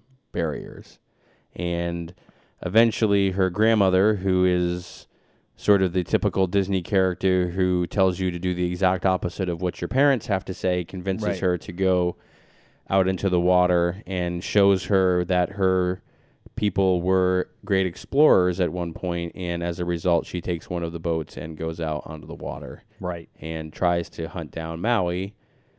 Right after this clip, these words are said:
Speaker 1: so she can return this stone back to its rightful place and restore what has been dying.
Speaker 2: Right. Great story.
Speaker 1: Very, very
Speaker 2: Girl empowering.
Speaker 1: Yeah, it was great.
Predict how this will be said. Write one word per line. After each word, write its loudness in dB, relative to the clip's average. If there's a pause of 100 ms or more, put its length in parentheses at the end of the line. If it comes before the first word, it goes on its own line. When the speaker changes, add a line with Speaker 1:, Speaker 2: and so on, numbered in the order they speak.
(160)
Speaker 1:
so 0
she -8
can -6
return -6
this -10
stone -8
back -4
to -6
its -8
rightful -4
place -6
and -10
restore -4
what -2
has -8
been -10
dying. -12
Speaker 2:
Right. -10 (320)
Great 2
story. 2 (320)
Speaker 1:
Very, 2
very 2
Speaker 2:
Girl 8
empowering. 2
Speaker 1:
Yeah, 2
it -10
was -8
great. 4